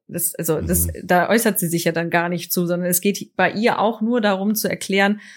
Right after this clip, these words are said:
Speaker 1: wie die unschuldigen <laughs> Frauen jetzt darunter leiden, die normalen Frauen
Speaker 2: Mhm.
Speaker 1: darunter leiden. Und,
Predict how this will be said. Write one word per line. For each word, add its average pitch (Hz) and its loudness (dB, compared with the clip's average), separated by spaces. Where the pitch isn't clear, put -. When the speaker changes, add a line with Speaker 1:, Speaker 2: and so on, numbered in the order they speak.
Speaker 1:
wie 196 2
die 185 0
unschuldigen 196 0
<laughs> - -
Frauen 190 -2
jetzt - 4
darunter 165 0
leiden, 165 0
die 185 2
normalen 247 4
Frauen 165 -2
Speaker 2:
Mhm. - 0
Speaker 1:
darunter 165 -4
leiden. 165 -8
Und, 190 -2